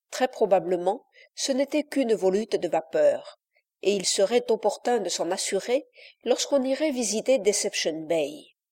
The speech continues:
En somme, ce qui ne paraissait que trop certain,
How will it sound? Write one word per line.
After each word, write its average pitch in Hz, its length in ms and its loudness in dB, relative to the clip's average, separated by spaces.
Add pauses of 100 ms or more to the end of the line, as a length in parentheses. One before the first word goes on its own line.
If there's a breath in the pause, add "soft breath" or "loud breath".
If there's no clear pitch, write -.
(1120)
En 202 120 -2
somme, - 440 0 (360)
ce - 180 -4
qui 233 160 -4
ne 240 80 2
paraissait 262 480 0
que 202 100 -2
trop - 220 -6
certain, 233 520 -4